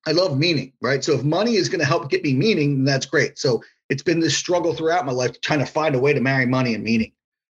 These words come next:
right? So, you know, I may have a little less meaning from my day job, uh, but I have lots of money.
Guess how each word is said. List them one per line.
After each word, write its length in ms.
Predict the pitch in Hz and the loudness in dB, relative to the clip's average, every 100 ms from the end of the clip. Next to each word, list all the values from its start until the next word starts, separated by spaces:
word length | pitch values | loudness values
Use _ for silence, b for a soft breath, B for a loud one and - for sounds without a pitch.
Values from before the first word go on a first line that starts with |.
| _ | _
right? 240 | 123 139 139 | -2 0 0
So, 360 | 147 123 110 B B - | 0 0 -2 B B -4
you 100 | 147 | -2
know, 80 | 143 | -2
I 120 | 156 | 0
may 240 | 170 175 | 2 2
have 200 | 151 156 | 2 0
a 100 | - | -2
little 260 | 151 156 160 | 0 0 0
less 220 | 165 139 | 0 0
meaning 260 | 147 175 170 | 0 0 -2
from 140 | 165 | -2
my 120 | 156 | -2
day 220 | 143 165 202 | 0 0 0
job, 380 | 247 262 294 - _ _ _ _ | -2 -2 -4 -8 _ _ _ _
uh, 160 | 143 139 | -2 -2
but 140 | 120 | 0
I 40 | 139 | 0
have 180 | 143 - - | 0 -4 -4
lots 240 | 139 143 | -2 0
of 60 | 143 | 0
money. 420 | 175 269 294 | 0 0 0